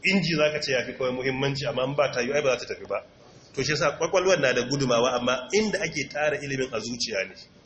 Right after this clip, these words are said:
Sai Allah ya baka waɗannan. To shi yasa annabin kuma sai, "Wa yu'allimukum ma lam takunu ta'lamuna."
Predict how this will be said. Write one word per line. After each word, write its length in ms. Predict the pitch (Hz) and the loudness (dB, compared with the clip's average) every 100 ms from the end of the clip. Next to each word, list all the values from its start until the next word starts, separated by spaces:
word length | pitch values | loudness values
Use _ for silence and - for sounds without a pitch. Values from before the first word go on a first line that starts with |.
| - - - - - | -20 -20 -20 -20 -10
Sai 160 | - 139 | -4 -2
Allah 220 | 143 120 | 2 2
ya 60 | 117 | 4
baka 260 | 127 127 | 2 2
waɗannan. 400 | 117 117 107 104 - - - | 0 0 -4 -6 -10 -20 -12
To 80 | 139 | -4
shi 100 | 135 | -4
yasa 220 | 151 156 120 | 0 0 0
annabin 380 | 123 156 165 131 | 0 0 0 0
kuma 140 | 127 | -2
sai, 240 | 120 131 131 117 | 0 -2 -4 -6
"Wa 80 | |
yu'allimukum 880 | 117 113 147 143 135 131 120 123 113 | -8 -4 -4 -4 -4 -6 -6 -8 -8
ma 160 | 117 127 | -2 0
lam 240 | 131 135 | 0 -2
takunu 420 | 127 107 120 113 113 | -2 -10 -10 -10 -10
ta'lamuna." 600 | 127 120 104 95 95 92 | -8 -6 -6 -8 -16 -18